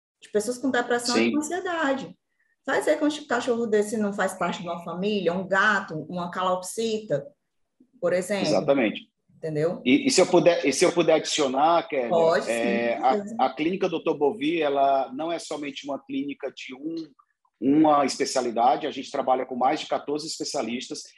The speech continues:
Speaker 2: então a gente traz pra dentro da nossa clínica todas as especialidades mais importantes aí do mercado. Então, eu tô falando de cardiologia, dermatologia, neurologia,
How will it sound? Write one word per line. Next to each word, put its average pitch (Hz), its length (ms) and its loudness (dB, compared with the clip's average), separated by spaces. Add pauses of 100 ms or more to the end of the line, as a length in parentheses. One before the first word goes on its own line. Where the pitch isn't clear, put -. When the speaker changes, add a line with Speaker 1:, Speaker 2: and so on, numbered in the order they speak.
(140)
Speaker 2:
então 123 180 0
a 135 60 6
gente 139 260 -4
traz 156 300 2
pra 147 160 0
dentro 156 240 -2
da 160 80 -4
nossa 147 260 -4
clínica 147 380 -4
todas 175 300 -6
as 190 160 0
especialidades 135 760 -2
mais 160 220 0
importantes 156 540 -6
aí 123 200 0
do 131 80 -6
mercado. 113 480 0 (300)
Então, 185 140 0
eu 180 60 -2
tô 180 100 0
falando 165 240 2
de 147 80 -6
cardiologia, 135 720 2
dermatologia, 123 840 0
neurologia, 123 880 2